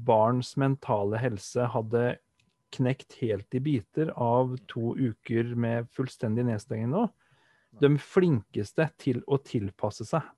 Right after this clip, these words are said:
Speaker 1: er jo tross alt barna. Vi voksne er jo verre.
Speaker 2: Ja, ja, ja.
Speaker 1: Det er bare å
Speaker 2: Mm.
Speaker 1: se på, på det, alt vi har snakket om gjennom det snart året som har gått i den podcasten her. Hyttegreiene og Vinmonopolet, liksom. Det er jo bare,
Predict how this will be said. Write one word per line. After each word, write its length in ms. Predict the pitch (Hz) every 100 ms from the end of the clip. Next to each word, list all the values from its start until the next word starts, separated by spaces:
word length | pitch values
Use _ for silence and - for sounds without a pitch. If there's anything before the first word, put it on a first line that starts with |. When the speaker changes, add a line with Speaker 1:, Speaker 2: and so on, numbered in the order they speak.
| -
Speaker 1:
er 160 | 120 120
jo 100 | 143
tross 240 | 135 123
alt 180 | 123 120
barna. 340 | 107 107 139 -
Vi 120 | 117
voksne 460 | 127 - - 170 127
er 80 |
jo 60 | 117
verre. 320 | 104 104 156 - _ _ _ _ _ _ _ _ 143
Speaker 2:
Ja, 100 | 175
ja, 140 | 135 104
ja. 80 | 90
Speaker 1:
Det 80 | 160
er 40 |
bare 180 | 120 113
å 20 |
Speaker 2:
Mm. 60 | -
Speaker 1:
se 240 | 131 104 -
på, 140 | 120 117 110 _ _ _ -
på 120 | 139 135 -
det, 240 | 131 123
alt 280 | - 123 -
vi 60 | 123
har 60 |
snakket 580 | - 147 - _ 107 101
om 200 | 123 139
gjennom 380 | 123 117 120 120
det 280 | 113 117 -
snart 320 | - 127 120 -
året 280 | 135 110 101
som 80 | 123
har 80 | 117
gått 80 | 107
i 40 | 120
den 80 |
podcasten 420 | 123 113 104 - 139
her. 140 | 165 _ _ _
Hyttegreiene 1000 | - 170 _ - 107 101 101 104 139 151 -
og 200 | 113 120
Vinmonopolet, 720 | 135 101 98 98 - 110 101
liksom. 220 | 101 196 160
Det 80 | 147
er 80 | 127
jo 60 |
bare, 360 | 139 135 127